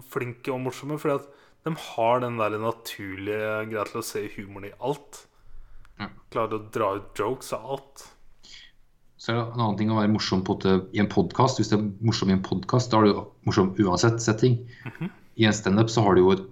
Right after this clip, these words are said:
Speaker 2: år, kanskje, du skriver materiale til å, ja, ha en
Speaker 1: Mm.
Speaker 2: time. Så du har litt mer forberedelse, da. Men, eh,
Speaker 1: Jep. Eh, jeg synes det var, jeg håper at, eh,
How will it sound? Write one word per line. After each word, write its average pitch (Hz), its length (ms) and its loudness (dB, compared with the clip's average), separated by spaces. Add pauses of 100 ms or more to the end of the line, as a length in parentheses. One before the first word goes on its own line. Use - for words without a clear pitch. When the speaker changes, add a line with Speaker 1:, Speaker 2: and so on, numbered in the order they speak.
Speaker 2:
år, 107 300 4 (100)
kanskje, 110 320 0
du 104 80 4
skriver 92 360 2
materiale 90 580 0 (320)
til 92 160 0
å, 87 80 2 (400)
ja, 98 100 0 (560)
ha 87 100 0
en 90 80 4
Speaker 1:
Mm. - 60 -2
Speaker 2:
time. 92 240 4 (840)
Så - 100 -18
du 98 100 0
har 95 80 6
litt 87 160 -2
mer 90 120 2
forberedelse, 87 640 4
da. 98 80 -6 (420)
Men, 90 180 2
eh, 87 240 0
Speaker 1:
Jep. 95 40 -4 (1600)
Eh, 127 460 -4 (180)
jeg 185 120 0
synes 165 200 -4
det 165 60 0
var, 165 600 2 (360)
jeg 190 80 -4
håper 117 440 0 (160)
at, 135 140 -2
eh, 131 540 -4